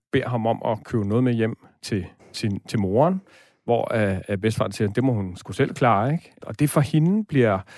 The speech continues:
igen, når man er vokset op med, øh, øh, forældre, som er alkoholikere, så er det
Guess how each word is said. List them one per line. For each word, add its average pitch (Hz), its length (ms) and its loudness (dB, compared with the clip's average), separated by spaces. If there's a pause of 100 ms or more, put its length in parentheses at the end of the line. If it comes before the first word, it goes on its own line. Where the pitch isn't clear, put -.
(260)
igen, 127 240 -2
når 156 120 4
man - 160 -4
er - 40 -8
vokset - 260 -2
op 143 80 -2
med, 123 420 2
øh, 104 220 -6 (100)
øh, 101 200 -4 (160)
forældre, 117 340 -6
som 117 220 -4
er 101 120 0 (300)
alkoholikere, - 600 -2
så 127 120 -8
er 131 80 -6
det 135 200 0